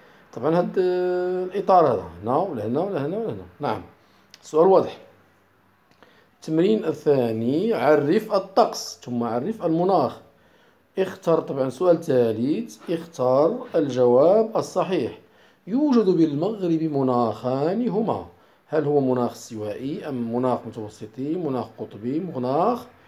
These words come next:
صحراوي؟ نعم، سنضع ال-، العلامة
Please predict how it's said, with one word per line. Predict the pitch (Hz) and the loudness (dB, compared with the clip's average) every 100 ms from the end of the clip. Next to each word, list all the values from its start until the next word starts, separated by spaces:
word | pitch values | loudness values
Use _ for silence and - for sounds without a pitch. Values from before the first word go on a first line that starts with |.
| _ _ _ | _ _ _
صحراوي؟ | - - 180 - - 220 233 214 160 117 - - | -10 -8 -8 -6 -2 2 4 4 4 2 -4 -10
نعم، | 120 147 113 107 | -6 -4 -4 -6
سنضع | 120 117 113 165 165 180 214 208 | -6 -4 2 4 4 4 2 0
ال-، | 143 131 123 120 120 117 113 113 113 113 113 110 | -2 0 0 0 0 -4 -8 -10 -12 -12 -12 -12
العلامة | 95 113 120 117 135 208 | -8 -6 -6 -4 -2 -2